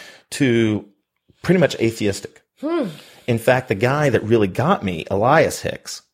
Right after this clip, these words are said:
Speaker 2: Yeah.
Speaker 1: uh, eighteen hundreds,
Speaker 2: Mm-hmm.
Speaker 1: he was, even by Quakers, considered an atheist.
Speaker 2: Mm-hmm, mm-hmm. Or a heretic.
Speaker 1: Well, because his view was more on the power.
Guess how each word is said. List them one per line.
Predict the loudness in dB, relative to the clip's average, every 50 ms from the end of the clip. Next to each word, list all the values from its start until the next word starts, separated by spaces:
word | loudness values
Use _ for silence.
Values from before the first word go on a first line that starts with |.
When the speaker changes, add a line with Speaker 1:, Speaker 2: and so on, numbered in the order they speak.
| _ -10
Speaker 2:
Yeah. | -8 -6 -6 -4 -4 -4 -4 -4 -6 -8 -10 -16 _ _ -12
Speaker 1:
uh, | -10 -8 -8 -10 -10 -12 -16 _ _ _ -8
eighteen | -6 -6 -4 -2 -2 -2
hundreds, | 2 2 2 2 2 0 -2 -4 -6 -14 -12
Speaker 2:
Mm-hmm. | -10 -10 -8 -8 -8 -8 -10 -10 -12 -12 -14 -16 _ _ _ _ _ _
Speaker 1:
he | -6 0 2 2 4
was, | 4 4 2 2 0 -4 -8 _ _ -2 0
even | 2 4 4 4 2 2 2
by | 0 0
Quakers, | 0 -2 -2 2 2 2 2 0 -6 -10 -8 -8 -6
considered | -4 -4 -4 -2 -2 2 4 4 2 2 0
an | -6 -6 -4 -2
atheist. | -2 -2 -2 -4 -8 -10 -10 -10 -14 -18 -20 _ -16 -14
Speaker 2:
Mm-hmm, | -14 -12 -12 -12 -12 -12 -12 -14 -16 -18 _ -18
mm-hmm. | -18 -16 -14 -14 -16 -16 -16 -18 -20 _ _ -18 -18
Or | -16
a | -16
heretic. | -18 -16 -16 -16 -14 -14 -14 -16 -16 -16 -18 -12 -2
Speaker 1:
Well, | 2 2 2 2 0
because | -8 -8 -8 -2 0 2 2 2 2
his | -2 -8 -10 -4 0 4 4 4 4 2 -4 -8 -10 -10
view | -10 -8 -2 0 2 2 2 2 2
was | 0 0 0 0 0
more | 0 2 4 4 6 4 4 2 2
on | -2 -2 -2
the | -4 -6
power. | -10 -10 -4 -2 0 2 2 4 4 4 2 0 -2